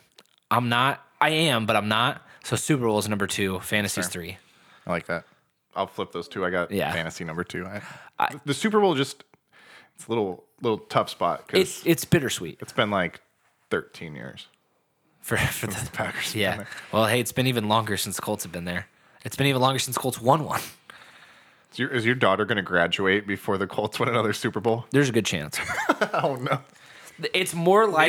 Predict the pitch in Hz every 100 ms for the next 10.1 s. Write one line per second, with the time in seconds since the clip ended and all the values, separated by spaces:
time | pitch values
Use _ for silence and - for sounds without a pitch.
0 | 175 175 180 165 156 160 127 98 - -
1 | - 151 143 147 175 147 147 147 147 135
2 | - 135 127 127 127 131 131 127 113 -
3 | 113 123 127 127 - 113 - 120 120 110
4 | 117 113 117 117 107 101 95 101 90 90
5 | - - _ _ - - _ _ _ _
6 | _ _ - - _ - - - 50 -
7 | 110 _ _ _ _ - 98 87 87 _
8 | _ _ _ 107 - 120 - 113 - 120
9 | 101 - 104 107 107 113 113 107 120 -